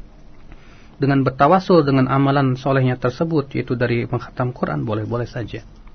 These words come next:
Sebagaimana dilakukan oleh sebagian sahabat seperti Anas bin Malik. Ya, dia berdoa kepada Allah melalui ya amalan solehnya tersebut dari khatam Quran. Tapi tidak boleh kita yakini ada doa-doa khusus yang berasal dari Rasul,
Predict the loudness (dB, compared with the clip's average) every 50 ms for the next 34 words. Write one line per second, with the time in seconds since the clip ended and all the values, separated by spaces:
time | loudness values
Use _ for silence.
0 | -20 -20 -20 -20 -20 -20 -20 -20 -20 -20 -20 -20 -20 -20 -20 -20 -12 -6 -6 -4
1 | -2 -2 0 0 0 0 0 0 -4 -4 -4 -4 -2 -2 -2 -2 -2 -6 -4 -4
2 | -2 -2 0 0 -2 -2 -2 -2 -2 0 0 0 -2 -2 -8 -14 -8 -8 -4 -2
3 | -2 -4 -4 -4 -4 -4 -2 -2 -2 -2 -4 -4 -8 -10 -20 -20 -20 -18 -18 -20
4 | -20 -20 -20 -20 -20 -20 -20 -20 -18 -18 -14 -14 -14 -14 -14 -10 -8 -6 -6 -6
5 | -6 -10 -14 -10 -6 -6 -4 -2 -2 -2 -2 0 0 0 0 -2 -6 -6 -4 -4
6 | -4 -4 -2 0 0 0 2 2 0 0 0 0 0 -2 -2 -2 -2 -4 -8 -18
7 | -18 -20 -20 -20 -20 -20 -20 -20 -20 -20 -12 -6 -4 -2 0 0 2 2 2 2
8 | 0 -2 0 0 0 0 2 0 -2 -2 -4 -8 -10 -6 -4 -4 -4 -4 -4 -6
9 | -6 -6 -6 -4 -2 -2 -2 -2 -4 -4 -4 -4 -4 -4 -4 -4 -2 -2 0 2
10 | 2 2 2 2 2 2 4 4 2 2 0 -2 0 0 0 0 -2 -2 -2 0
11 | 0 2 0 0 -2 0 0 2 2 2 2 2 2 0 0 0 -6 -6 -2 0
12 | -2 -2 -2 -6 -14 -16 -16 -18 -18 -18 -18 -18 -18 -18 -18 -18 -18 -10 -4 -2
13 | 0 2 2 2 2 2 2 0 0 2 0 2 2 2 0 0 -2 0 -2 -2
14 | -2